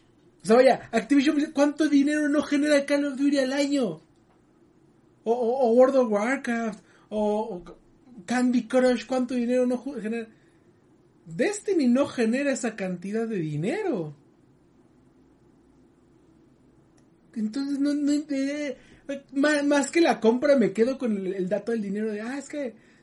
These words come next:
tres punto nueve mil millones de dólares. Como, no sé, como que no me dan las cuentas. <laughs>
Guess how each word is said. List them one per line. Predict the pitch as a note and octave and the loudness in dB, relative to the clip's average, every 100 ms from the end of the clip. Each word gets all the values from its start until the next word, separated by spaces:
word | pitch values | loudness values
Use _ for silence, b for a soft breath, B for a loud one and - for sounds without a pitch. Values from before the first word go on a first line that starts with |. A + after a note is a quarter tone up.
| _ | _
tres | B3 B3+ B3 | -6 -6 -6
punto | D4 C4+ B3 | -8 -4 -2
nueve | G#3+ G#3 G3+ | -2 -2 -2
mil | A3 A#3+ | -2 0
millones | A#3+ A#3+ A#3+ G#3+ | 0 -2 -4 -4
de | F#3 | -4
dólares. | G3 G3+ D#3+ D3 | -6 -6 -8 -10
Como, | - D#3 D3+ _ _ _ - - _ _ _ _ - - | -16 -16 -18 _ _ _ -20 -20 _ _ _ _ -20 -16
no | D3+ E3 | -16 -14
sé, | - - D#3+ F3+ A3+ B3 b b b b _ F#3+ - | -14 -8 -6 -2 -2 -4 b b b b _ -18 -10
como | F#3 G3 | -6 -4
que | - G3+ | 0 4
no | A3 | 6
me | B3 B3 | 8 8
dan | B3 B3+ | 8 4
las | G#3+ - | 2 0
cuentas. | F#3 G3+ G3+ F3 C#3+ - - | 2 4 4 0 -4 -8 -6
<laughs> | F#4+ | -4